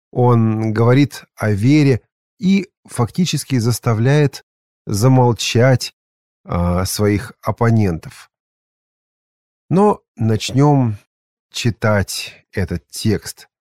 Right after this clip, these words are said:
Евангелие от Марка, одиннадцатая глава, начиная с первого стиха. Когда приблизились к Иерусалиму, к Вифагии и Вифании, к горе Елеонской, Иисус посылает двух из учеников своих и говорит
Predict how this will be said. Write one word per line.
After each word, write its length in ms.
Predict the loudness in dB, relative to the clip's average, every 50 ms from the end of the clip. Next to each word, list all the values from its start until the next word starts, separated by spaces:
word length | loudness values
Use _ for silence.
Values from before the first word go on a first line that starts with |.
| _ -6
Евангелие 440 | -4 -2 0 0 0 0 0 0 -2
от 120 | -2 0
Марка, 580 | 0 2 2 2 0 -2 -2 -2 -2 -2 -2 -4 -6
одиннадцатая 520 | -6 -4 -2 -2 -4 -4 -4 -4 -4 -2
глава, 240 | -2 0 0 0 0
начиная 320 | 0 -2 -2 -2 -4 -4 -4
с 80 | -6
первого 340 | -4 -4 -2 -2 -2 -2 -6
стиха. 440 | -8 -8 -10 -8 -8 -8 -8 -8 -10 _ _ _ _ _ _ _ _ _ _ _ _ _ _ _ _ -10
Когда 260 | -6 -4 -2 -2 -2
приблизились 680 | -2 -2 -2 0 0 0 2 2 0 -2 -2 -4 -6
к 120 | -6 -4
Иерусалиму, 760 | -4 -2 -2 -4 -4 -4 -2 0 2 2 2 2 2 0 -2 _ _ _ _ -12
к 80 | -6 -4
Вифагии 680 | -4 -4 -4 -2 0 0 0 0 -2 -2 -2 -2 -2
и 200 | -4 -4 -6 -4
Вифании, 760 | -4 -4 -6 -6 -4 -2 0 2 2 2 2 2 0 -2 -4 _ _ _ _ _ _ _ _ _ _
к 60 | -10 -6
горе 380 | -2 0 2 2 4 4 4
Елеонской, 960 | 4 2 2 2 2 2 2 2 2 2 2 0 -2 -2 -2 -2 -2 -2 -2 _ _ _ _ _ _ _ _
Иисус 540 | -2 0 0 0 0 0 0 0 0 -2
посылает 640 | -4 -6 -6 -4 -2 0 0 2 4 4 2 2 0 -2
двух 360 | -4 -2 -2 -2 -2 -2 -2
из 100 | -2 -2
учеников 640 | -4 -6 -4 -2 -2 -2 -2 -2 -2 -2 -2 -2 -4
своих 580 | -6 -4 -2 0 0 2 2 0 -2 -4 -8 _ _ _ _ _ _ _ _ _ _ -8
и 60 | -6
говорит 520 | -4 -2 0 0 2 2 2 0 -2 -4